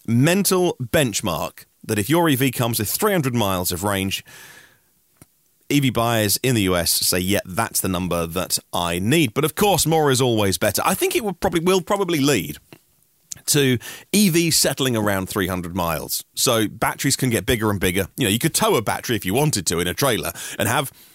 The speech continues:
as, as big a battery as you want. But I think in terms of weight, efficiency, size, capacity, I think that's probably where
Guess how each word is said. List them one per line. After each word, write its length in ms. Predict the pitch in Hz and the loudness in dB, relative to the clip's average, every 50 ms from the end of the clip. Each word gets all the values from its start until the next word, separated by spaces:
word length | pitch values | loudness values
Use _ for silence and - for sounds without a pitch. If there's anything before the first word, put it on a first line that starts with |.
| - _ _ _ - - _ - - - | -20 _ _ _ -20 -20 _ -16 -8 -2
as, 160 | 110 165 165 156 | 0 0 2 2
as 160 | 139 165 143 | 2 2 2
big 180 | 120 190 170 | 2 2 0
a 60 | 156 143 | 0 0
battery 380 | 160 160 135 - - 156 151 | -2 -2 -2 -2 0 0 2
as 120 | 143 117 110 | 2 2 0
you 100 | 104 123 | 0 2
want. 260 | 190 175 101 76 - | 2 0 0 -4 -8
But 140 | - 107 - | -6 -4 -2
I 60 | 143 | -2
think 300 | 151 - - 202 202 - | 0 0 0 0 2 2
in 80 | 165 156 | 0 2
terms 280 | - 170 170 160 131 | 2 4 4 4 4
of 120 | 143 131 - - - - - - | 2 2 0 -4 -12 -18 -18 -10
weight, 400 | - 113 143 165 185 - - - - | -4 0 2 2 2 0 -2 -4 -4
efficiency, 580 | - - - 165 156 - 165 143 127 - 143 127 | -4 -2 0 0 0 0 0 0 0 2 2 2
size, 640 | - - - 170 165 156 147 139 135 135 127 110 - | 2 2 2 2 2 2 2 2 2 2 2 0 -2
capacity, 580 | - - - 185 220 202 180 175 - 202 190 | -2 -4 -2 -2 0 0 0 0 2 2 2
I 60 | 151 | 2
think 200 | - - 151 120 | 2 0 -2 -2
that's 120 | - 104 - | -4 -4 -4
probably 220 | - 131 117 107 | -4 -2 -2 0
where 280 | 92 92 90 87 85 | 0 2 2 0 0